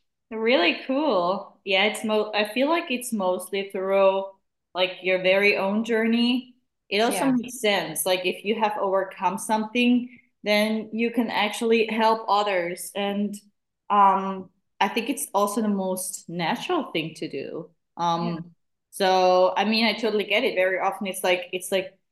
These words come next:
Speaker 1: people who overcome, I don't know, like, real bad heartbreak, and then they, like, before they, like, no one ever was, like, probably like, "Oh, so I wanna be a relationship coach."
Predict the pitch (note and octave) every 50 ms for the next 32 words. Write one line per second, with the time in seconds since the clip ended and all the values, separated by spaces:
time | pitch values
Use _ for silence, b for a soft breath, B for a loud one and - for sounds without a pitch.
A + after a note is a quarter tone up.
0 | _ _ _ - A3 A#3+ B3 - - A3+ F3 F#3+ F#3+ G3 G3 G3 - - - G#3
1 | F#3+ G3 G3 G3 G3 F#3+ - - - G3 G#3 G#3+ G3+ G3+ G3+ F#3+ F3+ F3+ F3 E3+
2 | - - _ E3+ F3 F#3+ G#3 G3+ G3 F3+ F3 - - - F3+ F#3 F#3 F3+ - -
3 | F#3 F#3 F3+ F3+ F3+ - - _ _ _ _ _ _ - F#3+ F#3+ F#3+ G#3 G3+ G3+
4 | G3 F#3+ F#3 F#3 F#3 F3+ E3+ - - - - - F#3 F#3 F3+ F3+ F3 - - -
5 | _ _ _ _ _ _ _ _ - D#3+ G3 - - G3+ G3+ G3+ G3+ G3+ - -
6 | - _ _ - G3 A3 A3 G#3+ G#3+ A3 A#3 A#3+ A#3+ B3 A#3 - - G#3+ G#3+ A3
7 | A3 A3 G#3 - - F#3+ G#3 G#3+ G#3+ - A3 G3 F#3+ - - G#3+ G3+ G3 G3+ G3
8 | F#3+ G3 F#3+ F#3+ - G#3+ B3 D4 D4+ C#4 B3+ - A3 G#3 G#3+ A3+ A3+ A3+ A3 G#3
9 | G3 F#3+ F#3+ F#3+ F3+ F3+ F#3+ F#3 - G3+ - G3 - _ _ F3+ D#3 D3+ D#3 D3+
10 | - -